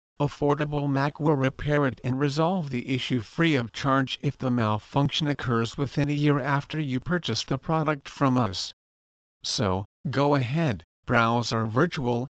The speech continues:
online shelves, or alternatively, if you already know what you came for, use our search tool to find exactly what it is you're after and get your hands on your very own refurbished Apple product from Affordable Mac.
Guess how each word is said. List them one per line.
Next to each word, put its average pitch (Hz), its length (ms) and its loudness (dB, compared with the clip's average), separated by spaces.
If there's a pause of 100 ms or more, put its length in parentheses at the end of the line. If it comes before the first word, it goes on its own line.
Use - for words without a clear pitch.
(160)
online 147 520 2
shelves, 95 680 -2 (260)
or 127 200 4
alternatively, 120 840 0 (240)
if 143 220 0
you 131 140 4
already 143 440 2
know 147 160 2
what 131 280 0
you 135 80 2
came 170 360 0
for, 95 380 -4 (240)
use 143 300 2
our 139 180 2
search - 460 -2
tool 135 340 -2
to 139 160 -6
find 139 420 -2
exactly 165 760 0
what 143 240 0
it 151 120 4
is 143 220 0
you're 139 160 4
after 131 460 -2
and 147 180 2
get 127 240 -2
your 131 120 0
hands 131 500 0
on 139 200 2
your 131 160 4
very 151 360 0
own 151 160 -2
refurbished 143 840 -2
Apple 160 320 0
product 151 560 -2
from 143 260 2
Affordable 143 680 0
Mac. 135 460 -2